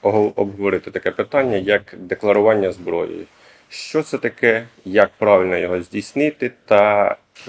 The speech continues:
куди необхідно звертатися для здійснення цієї, цієї процедури.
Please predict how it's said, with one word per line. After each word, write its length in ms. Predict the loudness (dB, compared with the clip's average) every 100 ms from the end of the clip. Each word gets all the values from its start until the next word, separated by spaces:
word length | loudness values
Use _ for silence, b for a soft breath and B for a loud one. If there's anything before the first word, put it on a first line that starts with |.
| -14
куди 300 | -10 -4 -2
необхідно 480 | 0 -2 -4 -4 -4
звертатися 640 | -2 -4 0 -2 -2 -8 -4
для 280 | -2 -2
здійснення 440 | -4 -10 -6 -6 -6
цієї, 380 | -8 -10 -8 -8
цієї 280 | -6 -6
процедури. 600 | -6 -8 -8 -10 -10 -10